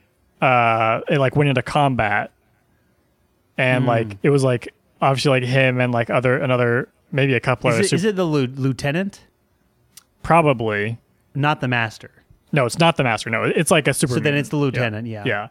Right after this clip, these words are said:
Speaker 1: yeah. Um,
Speaker 2: Or the sergeant, maybe.
Speaker 1: Yeah, yeah. And, uh, so it goes into combat, and they, like, killed me, obviously.
Speaker 2: Yeah.
Speaker 1: And, uh,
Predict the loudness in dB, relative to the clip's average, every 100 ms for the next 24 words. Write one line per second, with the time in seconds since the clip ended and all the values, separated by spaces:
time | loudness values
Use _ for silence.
0 | -12 -8 -8 -10 _ _ _ _ 0 2
1 | 2 -2 -4 -6 -4 -6 -6 -12 -12 -16
2 | -16 -18 _ _ _ -2 -2 -2 -6 -8
3 | -6 -4 -2 0 0 -2 -4 0 2 2
4 | 0 -2 0 0 2 2 2 -2 0 -2
5 | 0 0 0 0 -2 -4 -4 -4 -4 -6
6 | -6 -6 -8 -8 -8 -8 _ _ _ _
7 | -14 -4 -4 -2 0 0 0 -2